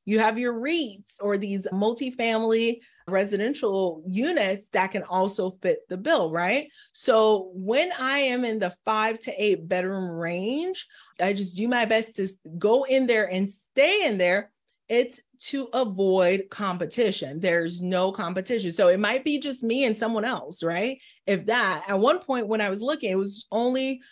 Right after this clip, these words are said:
our properties that were that size. And so, yes, you really avoid a lot of competition when you are focused on, you know, being a unique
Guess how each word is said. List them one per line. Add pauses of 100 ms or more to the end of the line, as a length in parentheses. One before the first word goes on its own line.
(240)
our
properties
that
were
that
size. (320)
And
so,
yes, (400)
you
really
avoid
a
lot
of
competition
when
you
are
focused (400)
on,
you
know,
being
a
unique